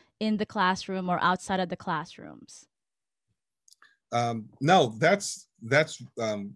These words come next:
Speaker 2: wonderful that you have so many, you know, Black students that you,
Speaker 1: Mm-hmm.
Speaker 2: you know, have the privilege to be able to work with. Um, one of the ways that I think that you can sort of continue to, to build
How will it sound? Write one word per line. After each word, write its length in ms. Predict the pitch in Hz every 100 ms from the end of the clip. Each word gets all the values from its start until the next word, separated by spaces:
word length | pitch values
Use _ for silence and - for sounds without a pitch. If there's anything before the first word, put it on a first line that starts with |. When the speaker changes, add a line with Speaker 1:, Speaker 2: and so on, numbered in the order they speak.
| _
Speaker 2:
wonderful 640 | 104 101 135 131 - 98 95
that 180 | 104 107
you 80 | 110
have 180 | 110
so 160 | - 117
many, 160 | 113 104
you 240 | 101 98 107
know, 100 | 92
Black 200 | 101 104
students 280 | 113 107
that 180 | 95 92
you, 160 | 104 104
Speaker 1:
Mm-hmm. 440 | 98 98 - - -
Speaker 2:
you 80 | 101
know, 100 | 90
have 160 | 110
the 80 | 98
privilege 480 | - 147 127 110 - - _ - - -
to 80 |
be 100 | 113
able 120 | 117 107
to 60 |
work 300 | 104 120 135
with. 220 | 101 90 90 - - - _ _ - -
Um, 420 | 110 107 104 104 - - - -
one 360 | 117 110 120 160
of 80 | 185
the 60 |
ways 280 | 170 160 151
that 100 | 139
I 80 | 135
think 320 | 139 147 131
that 180 | 123 110
you 140 | 127 131
can 220 | 131 117
sort 240 | - 123
of 180 | 110 - _ _ -
continue 520 | 135 135 151 143 127
to, 520 | - 123 110 104 113 - _ -
to 240 | - 123 101
build 640 | 92 120 131 131 131 123